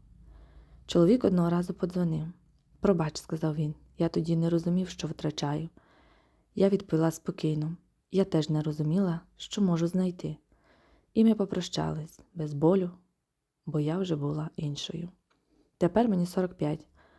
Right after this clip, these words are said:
У мене є свій маленький курс для жінок, які повертаються з заробітків. Ми малюємо, говоримо, ділимося болем. Я кажу їм: «Ми не втекли, ми вижили». Іноді вони плачуть,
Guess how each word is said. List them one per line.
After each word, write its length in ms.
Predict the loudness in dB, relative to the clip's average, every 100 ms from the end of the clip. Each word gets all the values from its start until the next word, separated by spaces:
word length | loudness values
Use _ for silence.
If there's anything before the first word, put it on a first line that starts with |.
| _ _ _ 0
У 80 | 4
мене 180 | 6
є 80 | 6
свій 160 | 2 0
маленький 360 | 0 0 -2
курс 380 | -4 -4 -4 -4
для 200 | -2 -2
жінок, 380 | 0 -2 -2 -2
які 200 | -2 -4
повертаються 680 | 0 -2 0 2 2 0 -4
з 40 |
заробітків. 680 | 0 0 0 -4 -6 -8 -8 -10 -2
Ми 120 | 0
малюємо, 520 | 0 0 2 2 0
говоримо, 520 | -2 -2 -2 0 -2
ділимося 580 | -2 0 0 0 -2 -6
болем. 380 | -2 0 0 -4 -10 _ _ _ _ 0
Я 100 | 0
кажу 300 | 4 2 2
їм: 180 | -2 -4 -8 -2
«Ми 140 | 2
не 100 | 2
втекли, 460 | 2 -2 0 0 -2 -4
ми 140 | -2
вижили». 460 | 2 2 2 -6 -8 -12 _ _ _ _ _ _
Іноді 320 | 2 4 4
вони 200 | 4 2
плачуть, 580 | 2 2 0 -4 -8 -8